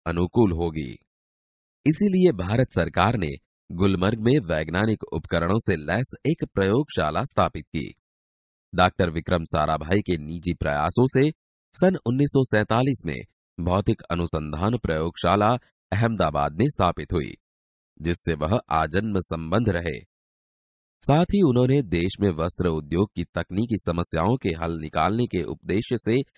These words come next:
अहमदाबाद में ही टेक्सटाइल इंडस्ट्री रिसर्च एसोसिएशन की आधारशिला रखी। भौतिक अनुसंधान प्रयोगशाला डॉक्टर विक्रम साराभाई परमाणु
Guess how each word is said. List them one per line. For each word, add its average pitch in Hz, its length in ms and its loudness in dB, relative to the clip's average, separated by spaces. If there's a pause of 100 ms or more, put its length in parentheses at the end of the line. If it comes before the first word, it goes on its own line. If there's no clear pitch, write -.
(280)
अहमदाबाद 104 640 0
में 147 80 4
ही 95 220 -2 (440)
टेक्सटाइल 160 580 2
इंडस्ट्री 107 520 0 (140)
रिसर्च 110 460 0 (100)
एसोसिएशन 87 600 -2
की 78 220 -10 (420)
आधारशिला 92 760 -2
रखी। 73 360 -4 (880)
भौतिक 87 520 0
अनुसंधान 80 640 -2
प्रयोगशाला 92 760 0 (480)
डॉक्टर 147 400 2
विक्रम 123 360 -2
साराभाई 117 540 2
परमाणु 107 520 0